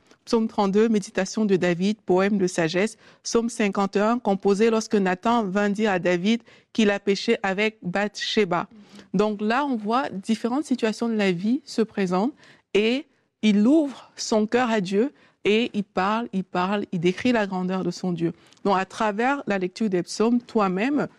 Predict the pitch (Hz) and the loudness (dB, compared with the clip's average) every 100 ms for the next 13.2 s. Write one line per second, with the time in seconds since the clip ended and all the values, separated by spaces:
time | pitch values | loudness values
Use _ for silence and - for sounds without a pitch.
0 | _ - 220 330 226 185 190 262 285 226 | _ -10 -2 -2 0 0 0 0 0 -2
1 | 208 - 220 208 185 190 208 - _ 208 | -2 0 0 0 0 0 0 -6 _ -6
2 | 190 185 208 254 - 208 208 220 - 208 | -2 -2 0 -2 -4 -6 -4 -4 -2 -2
3 | 202 - - 220 226 254 - 196 170 202 | -2 -4 0 4 4 2 2 2 4 2
4 | 220 247 196 185 202 220 254 _ _ - | 4 4 2 2 0 0 -2 _ _ -2
5 | 202 190 175 190 180 165 220 233 208 220 | 2 2 2 2 0 2 0 -2 -2 0
6 | 196 190 190 185 240 196 185 208 240 _ | 2 2 -2 -2 0 2 2 0 -2 _
7 | _ - 247 - - 220 220 - 220 175 | _ 0 0 0 0 0 -2 0 0 2
8 | 185 190 196 - 190 - 175 165 - - | 0 -2 -8 -4 -4 -2 -6 -6 -14 -20
9 | - - 202 - 277 277 240 214 - 269 | -4 2 2 2 2 2 2 0 0 0
10 | - 208 185 202 - 170 208 262 - 202 | 2 0 0 -2 -2 -2 -2 -2 -4 -6
11 | - 208 254 196 185 - 240 208 214 214 | 0 0 0 -2 -2 -2 -2 0 0 0
12 | 208 180 - 214 285 - - _ - 208 | 0 -2 0 0 0 -4 -18 _ 0 2
13 | 240 285 | 2 0